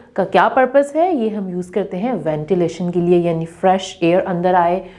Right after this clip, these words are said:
और सनलाइट अंदर आए। तो ये देखें, विंडो खुल रही है, उसके सामने आपको एक कर्टन भी नज़र आ रहा है और एक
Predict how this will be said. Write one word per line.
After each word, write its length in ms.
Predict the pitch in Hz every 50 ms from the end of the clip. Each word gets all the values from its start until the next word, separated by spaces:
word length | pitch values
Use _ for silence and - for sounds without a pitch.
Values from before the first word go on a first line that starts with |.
| - - - _ -
और 100 | 240 285
सनलाइट 580 | - - - 190 165 165 160 160 160 160 165 -
अंदर 280 | 160 156 156 156 156
आए। 240 | 156 147 151 156 156 - - - - - - - _ _ _
तो 60 | - 185
ये 120 | 185 202
देखें, 380 | 190 208 196 202 - 392 427 403
विंडो 320 | 277 233 208 196 247 269
खुल 240 | 262 - 277 254 254
रही 160 | 269 302 294
है, 300 | 285 294 277 269 277 262
उसके 260 | 247 247 247 - 254
सामने 320 | 240 - 208 196 185 196 196
आपको 260 | 185 175 180 - 196
एक 120 | 196 196
कर्टन 360 | - 233 226 220 226 277 277
भी 80 | 269 294
नज़र 240 | 285 269 254 254 254
आ 160 | 247 233 220
रहा 100 | 220 220
है 140 | 226 240 247
और 160 | - 226 220
एक 160 | 220 220 -